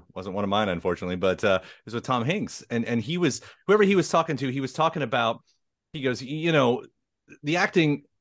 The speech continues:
uh, in front of the ca-, that's the work. And that's great. That's the work. But the dream, as you were saying, that's the between, that's, that's the hang, you know, that's the community right there." So it's you and Tom Hanks. You're good.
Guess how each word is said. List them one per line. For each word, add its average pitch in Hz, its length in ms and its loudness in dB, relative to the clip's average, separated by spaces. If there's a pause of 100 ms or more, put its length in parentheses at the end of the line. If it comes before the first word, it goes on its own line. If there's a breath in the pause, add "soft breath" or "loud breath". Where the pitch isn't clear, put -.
(200)
uh, 151 220 0
in 143 160 0
front 160 180 4
of 120 60 -2
the 147 80 0
ca-, - 40 -2
that's 165 200 -2
the 151 80 0
work. 92 320 -2 (160)
And 120 80 -2
that's 139 160 -2
great. 98 320 -2
That's 131 220 -2
the 123 100 -4
work. 95 340 0 (400 soft breath)
But 123 220 -2
the 131 80 -2
dream, 127 440 0
as 110 200 -4
you 131 120 -4
were 127 120 0
saying, 101 400 -4 (360 soft breath)
that's - 160 -10
the 131 100 -10
between, 120 560 0
that's, 139 220 0
that's 165 220 -4
the - 100 -2
hang, 107 640 -4
you 117 120 0
know, 110 200 2
that's 127 220 0
the - 100 -4
community 120 520 -2
right 92 240 0
there." 92 140 -4
So 180 140 -4
it's 170 140 -6
you 277 100 -2
and 156 120 0
Tom 110 180 2
Hanks. 107 540 -8
You're 147 140 -4
good. 98 380 2